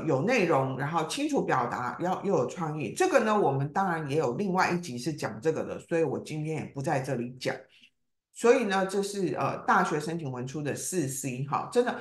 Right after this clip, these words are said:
我觉得很多人会觉得说，啊，就找一个英文老师改一改。我跟你讲，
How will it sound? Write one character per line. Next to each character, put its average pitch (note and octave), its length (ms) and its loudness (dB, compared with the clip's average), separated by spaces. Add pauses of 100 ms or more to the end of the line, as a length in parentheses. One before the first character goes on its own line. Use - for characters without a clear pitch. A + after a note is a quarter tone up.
(240)
我 - 100 6
觉 F#4 120 6
得 G4+ 160 10
很 F3 100 4
多 C4+ 100 6
人 A3+ 160 6
会 B3+ 140 6
觉 D#3+ 160 4
得 D#3+ 100 4
说， F3 520 2
啊， A3 200 10
就 C#4+ 180 2
找 D#3+ 280 4
一 F#3 40 -2
个 G#3 100 -2
英 G3 160 -4
文 E3 140 -2
老 A#2+ 160 0
师 - 120 -8
改 B2 200 -2
一 C3 40 -4
改。 C3+ 200 0
我 F3+ 60 4
跟 E4+ 140 0
你 F4 160 -2
讲， F#4+ 100 -8